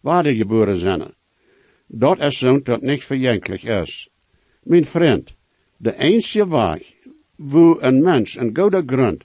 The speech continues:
voor zijn leven kan hebben, is wanneer dat op dem Heer Jezus geboet is. Bist du op zo'n grond? Peter schrijft hier dat zonen die waar die geboren zijn, zijn ook toe een heilig priestertum geboet.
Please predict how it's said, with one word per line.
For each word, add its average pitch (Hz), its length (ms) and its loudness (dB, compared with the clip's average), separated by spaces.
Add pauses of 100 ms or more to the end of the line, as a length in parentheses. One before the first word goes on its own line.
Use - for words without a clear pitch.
(540)
voor 120 160 0
zijn 135 260 4
leven 117 360 0
kan 127 240 -4
hebben, 117 460 -2 (340)
is 151 200 -2
wanneer 175 280 0
dat 170 160 0
op 151 180 -4
dem 135 200 -2
Heer 123 180 -2
Jezus 113 560 -2
geboet 147 440 -2
is. 95 440 -4 (680)
Bist 113 400 -2
du 120 240 2
op 151 180 -6
zo'n 143 280 0
grond? 143 400 -2 (840)
Peter 160 360 0
schrijft 139 320 -4
hier 151 200 0
dat 127 180 0
zonen 151 320 2
die 123 160 -2
waar 120 220 0
die 120 100 -4
geboren 113 400 -2
zijn, 151 360 -2 (500)
zijn 139 380 -2
ook 156 180 -4
toe 143 240 -4
een 117 140 -4
heilig 151 480 -2
priestertum 127 680 -4
geboet. 98 500 -4